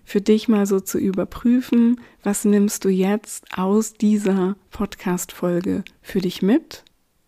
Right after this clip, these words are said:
Und was möchtest du von dem, was du hier gehört hast,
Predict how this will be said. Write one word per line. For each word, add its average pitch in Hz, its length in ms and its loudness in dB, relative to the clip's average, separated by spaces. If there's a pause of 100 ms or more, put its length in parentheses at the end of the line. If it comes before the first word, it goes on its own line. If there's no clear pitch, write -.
(840)
Und 170 240 -2
was 220 260 0
möchtest - 500 0
du 208 240 2
von 175 280 -6
dem, 214 340 2
was 208 140 -6
du 190 100 0
hier 233 260 2
gehört 196 540 -4
hast, - 480 -8